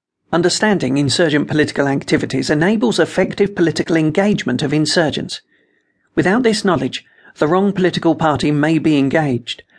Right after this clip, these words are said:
the wrong messages may be used, or the government may make deals with political parties that cannot deliver on their promises. Political activities to be evaluated include the following. Links, if any, between the insurgency and political parties.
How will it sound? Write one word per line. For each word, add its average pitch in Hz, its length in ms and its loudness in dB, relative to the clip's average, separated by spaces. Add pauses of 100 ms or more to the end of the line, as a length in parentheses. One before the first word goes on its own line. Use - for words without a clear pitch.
(140)
the 175 80 0
wrong 175 220 2
messages - 520 -2
may 185 160 2
be 135 100 -2
used, 156 480 0 (420)
or - 60 4
the - 100 4
government 175 460 0
may 165 160 2
make 151 300 0
deals 170 340 2
with 156 180 0
political 151 380 0
parties 151 460 -2
that 151 160 0
cannot 175 280 0
deliver 196 320 2
on 131 320 0
their 147 120 -2
promises. 196 500 -4 (1160)
Political 175 500 0
activities 165 800 -2 (100)
to - 100 -4
be 151 140 2
evaluated 139 640 0
include 175 480 0
the 196 80 2
following. 143 500 -4 (1080)
Links, 151 420 0
if 160 300 -2
any, 175 300 0
between 160 320 0
the 151 100 0
insurgency 170 640 0
and 147 300 -2
political 156 460 -2
parties. 160 500 -4